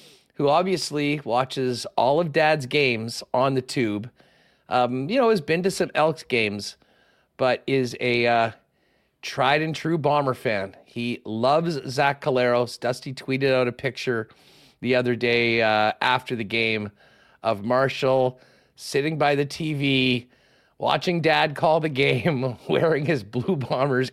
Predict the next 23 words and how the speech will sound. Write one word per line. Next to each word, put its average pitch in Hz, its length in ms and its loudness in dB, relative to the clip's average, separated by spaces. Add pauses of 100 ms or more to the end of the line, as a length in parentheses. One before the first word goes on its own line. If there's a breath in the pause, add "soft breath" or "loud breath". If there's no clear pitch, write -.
eight 135 300 0
jersey. 113 600 -2 (500 loud breath)
And, 110 340 -2
uh, 113 220 2 (400 soft breath)
it 175 140 2
is 226 160 2
funny. 196 300 2
You 151 160 0
would 170 140 0
have 147 80 -2
never 185 340 2
thought 180 460 0
that. 123 280 2
You 143 100 -2
would 151 100 0
have 143 80 0
never 160 300 2
thought 165 360 2
that 151 240 2
before, 139 440 2
Reem. 98 360 0 (840 soft breath)
Um, 113 600 0
but, 135 340 2